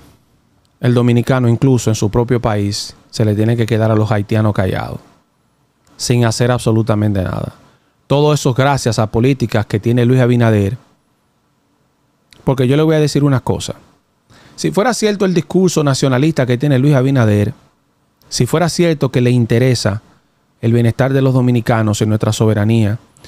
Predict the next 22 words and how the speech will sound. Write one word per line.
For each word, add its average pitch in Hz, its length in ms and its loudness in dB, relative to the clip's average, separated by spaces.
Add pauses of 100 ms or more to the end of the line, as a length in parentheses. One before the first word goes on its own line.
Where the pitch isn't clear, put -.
(260)
pues 135 140 0
lo 139 80 0
primero 147 360 0
es 151 100 0
que 139 120 0
Luis 131 140 2
Abinader 127 400 0
no 139 100 2
tuviera 135 280 0
tantos 143 340 -2
pro 147 220 0
haitianos 139 500 -2
en 113 100 0
el 110 140 0 (180)
tren 131 200 0
gubernamental, 120 680 0
y 160 80 0
los 170 140 2
tiene. 147 360 -2 (1800)
Lamentablemente 185 800 0
los 170 120 0
tiene. 143 400 -2